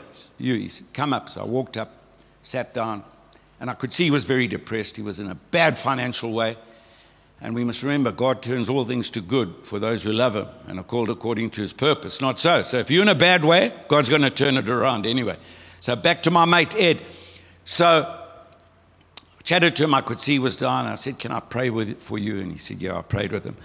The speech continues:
<clears throat> Anyway, I went home. <clears throat> This is not good, this frog.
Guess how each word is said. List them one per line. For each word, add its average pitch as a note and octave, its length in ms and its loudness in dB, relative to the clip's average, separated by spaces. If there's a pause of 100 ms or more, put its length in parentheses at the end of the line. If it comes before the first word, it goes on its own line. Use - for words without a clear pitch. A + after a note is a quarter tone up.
(440)
<clears throat> E3 320 6
Anyway, G3+ 300 4
I E3 80 4
went E3 200 2
home. D#3 280 0 (880)
<clears throat> D#3 320 -10 (260)
This A#2 200 -6
is F2 140 -6
not G2 260 -2
good, G2+ 220 -2
this - 160 -8
frog. G2+ 280 -6